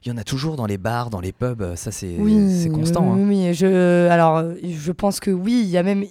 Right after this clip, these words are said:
Speaker 2: il me semble qu'il y a même des bars de prédilection à Bordeaux où
Speaker 1: Je
Speaker 2: ils
Speaker 1: crois
Speaker 2: se
Speaker 1: qu'il y a le
Speaker 2: croisent
Speaker 1: Frog and
Speaker 2: tous.
Speaker 1: Roast Beef, euh.
Speaker 2: Oui, ça me dit quelque
Speaker 1: Ouais.
Speaker 2: chose, mais il y en a plusieurs et, euh,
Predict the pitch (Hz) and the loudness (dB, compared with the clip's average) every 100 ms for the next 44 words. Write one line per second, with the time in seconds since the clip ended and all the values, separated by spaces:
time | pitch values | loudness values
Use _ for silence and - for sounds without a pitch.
0 | _ 233 247 262 240 240 254 247 247 208 | _ 0 4 6 4 2 0 0 0 0
1 | 185 196 170 165 143 170 185 170 160 - | 0 0 -4 -6 -2 0 0 -2 -4 0
2 | 190 170 180 175 - 202 196 196 175 180 | -2 0 -2 -2 -2 0 2 4 6 6
3 | 185 190 202 208 190 185 - 113 - 143 | 4 4 2 2 2 0 0 -2 2 2
4 | 135 123 120 117 120 127 - 98 220 240 | 2 0 0 -2 -6 -6 -8 -4 2 4
5 | 262 254 220 196 202 202 233 202 - 226 | 6 4 4 0 0 -2 -2 -2 -2 0
6 | 226 262 277 214 220 190 240 240 202 175 | 2 2 2 -2 -8 -2 0 0 0 0
7 | 165 | 0